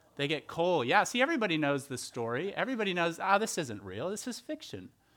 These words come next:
I mean, yeah, it might have some, you know, good incentives to get kids to obey you throughout the year so that they get what they want at Christmas, but everybody knows at the end of the day, it's just, it's just legend. It's just, you know, it's just kind of like an, an urban myth. It's not true.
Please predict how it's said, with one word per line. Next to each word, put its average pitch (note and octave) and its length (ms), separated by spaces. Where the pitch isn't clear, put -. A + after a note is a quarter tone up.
I F#3 60
mean, G#3+ 180
yeah, A#3+ 280
it A#3+ 100
might G3+ 260
have F3+ 360
some, F#3 280
you F3+ 100
know, D#3+ 140
good D#3 240
incentives D#3 600
to - 100
get C#3+ 240
kids C#3+ 360
to D3 180
obey B2+ 280
you C3 200
throughout B2+ 340
the C3 80
year A2+ 340
so C3+ 180
that B2+ 120
they B2 140
get A#2+ 180
what C3 100
they B2+ 120
want A#2 280
at - 80
Christmas, C#3 520
but - 240
everybody G#3 320
knows C#3+ 260
at A#2+ 120
the B2+ 100
end B2+ 120
of A#2 60
the A2+ 60
day, C3+ 240
it's A#2+ 240
just, - 540
it's D3 160
just A3+ 260
legend. B2+ 400
It's B2+ 220
just, - 380
you E3+ 140
know, A2+ 240
it's - 180
just D#3+ 180
kind E3+ 180
of D3+ 60
like D3+ 180
an, C#3 160
an D3 220
urban F#3+ 420
myth. B2 280
It's - 180
not A#2+ 240
true. G2 200